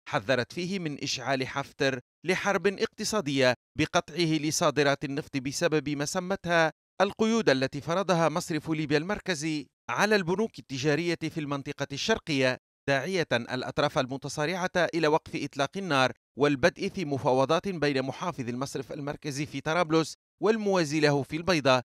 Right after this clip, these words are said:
من أجل تسوية النزاعات العالقة لتجنب ما وصفته بالسيناريو المأساوي.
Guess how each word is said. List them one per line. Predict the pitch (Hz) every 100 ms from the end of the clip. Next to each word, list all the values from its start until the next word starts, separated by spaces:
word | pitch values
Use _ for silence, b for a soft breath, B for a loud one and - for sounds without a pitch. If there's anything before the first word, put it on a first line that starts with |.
| _ -
من | 143 -
أجل | 160 123 147
تسوية | 139 - 156 165 160
النزاعات | 147 143 127 135 131 135
العالقة | 139 151 175 165 160 147 - _ 143
لتجنب | 185 180 151 165 156 143
ما | 151 127
وصفته | 160 185 180 165 - 160
بالسيناريو | 139 147 - 139 131 131
المأساوي. | 135 123 - - 196 160 131